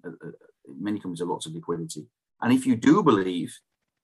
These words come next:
for whatever reason, that interest rates may be going up, then you could argue perhaps that now is the time, if you are gonna strike a debt fuel deal,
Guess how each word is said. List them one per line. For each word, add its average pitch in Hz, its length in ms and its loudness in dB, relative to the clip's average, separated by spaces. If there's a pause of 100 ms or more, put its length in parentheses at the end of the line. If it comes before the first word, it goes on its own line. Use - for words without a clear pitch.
(260)
for 95 80 -2
whatever 95 240 4
reason, 92 300 -4
that - 100 -6
interest - 300 -6
rates 80 180 0
may 98 140 -2
be 90 120 -4
going 92 300 -2
up, 107 220 -2
then 113 340 2
you 120 280 -2
could 123 120 0
argue 113 300 2
perhaps 110 320 0
that 117 100 -6
now 113 200 2
is 110 60 -2
the 107 60 -4
time, 110 300 -2
if 104 120 -10
you 110 100 2
are 117 100 4
gonna 110 160 -4
strike 95 340 -2
a 82 40 -12
debt 90 200 -4 (100)
fuel 92 260 -6
deal, 98 360 -6